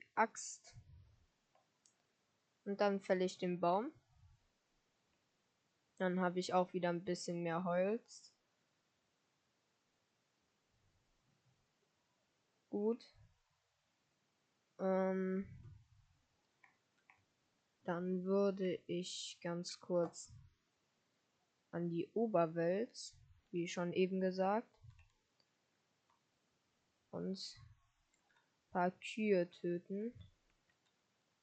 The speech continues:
Ah, töten ist bl-,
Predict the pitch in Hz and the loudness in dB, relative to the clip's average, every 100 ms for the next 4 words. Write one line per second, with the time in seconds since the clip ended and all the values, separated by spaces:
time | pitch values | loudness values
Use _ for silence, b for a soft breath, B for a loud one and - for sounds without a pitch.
0 | _ _ _ _ _ - - - - - | _ _ _ _ _ -20 -20 -20 -20 -20
1 | _ _ - 160 - 202 190 170 180 - | _ _ -4 -4 0 0 0 -4 -4 -2
2 | 180 | -2